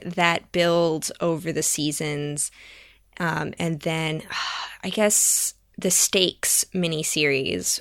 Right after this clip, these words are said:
with, uh, that was about Marceline specifically and, and being a vampire and, um, the cyclical nature of, of our lives and our relationships with each other. I really like Stakes.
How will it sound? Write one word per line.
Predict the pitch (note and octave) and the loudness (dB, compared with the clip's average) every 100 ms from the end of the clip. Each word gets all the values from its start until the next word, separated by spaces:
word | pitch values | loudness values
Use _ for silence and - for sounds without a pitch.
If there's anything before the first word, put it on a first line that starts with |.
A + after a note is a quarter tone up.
| - | -4
with, | F3+ E3 E3 E3+ - - - - | -4 -2 -2 -4 -10 -12 -14 -6
uh, | F#2 - | -4 -2
that | - - | 0 0
was | - | 0
about | D#3 D#3 D3+ E3 | 0 2 2 0
Marceline | D#3+ - D#3 C#3+ D3 D#3+ - | -2 0 -2 -2 -4 -6 -6
specifically | - - D#3+ D#3 D3+ - D3+ C#3+ | -4 -2 -2 -2 -4 -4 -4 -2
and, | D3+ D#3 - | -4 -6 -6
and | D#3 D3 - _ - - - - | -8 -8 -16 _ -20 -20 -20 0
being | A3 G#3 G3+ | 6 8 8
a | |
vampire | F3 F3 F3 - E3+ E3 E3 E3 D#3+ | 8 6 6 6 6 8 6 6 4
and, | D#3 D#3 D3+ D#3 D#3 - | 2 2 0 -2 -4 -4
um, | D#3+ D3+ D#3+ E3+ | -4 -2 -4 -6
the | - E3 | 0 2
cyclical | - F3 E3+ - E3+ D#3+ - | 4 4 0 2 2 2 2
nature | E3+ D#3+ - D#3+ D#3 | 0 2 2 4 4
of, | D3+ D3+ D3+ D3+ - | 4 2 0 -6 -8
of | - D3+ C#3+ D#3+ - - _ _ _ _ _ _ _ - | -6 -4 -6 -8 -12 -14 _ _ _ _ _ _ _ 0
our | F3 | 2
lives | D#3 D#3 D#3 D3+ D3+ D3+ - | 4 4 6 4 2 0 -2
and | - | -2
our | D3+ D3 | -4 -2
relationships | C#3+ C#3 - D#3 - - - | 0 0 0 -2 -2 -2 -4
with | - | -4
each | D3+ D3 | -4 -2
other. | - - - - | -2 -4 -4 -2
I | |
really | F3 D#3+ C3 | 0 0 0
like | - - | -2 -2
Stakes. | - F#2 B2 - | -4 -4 -4 -6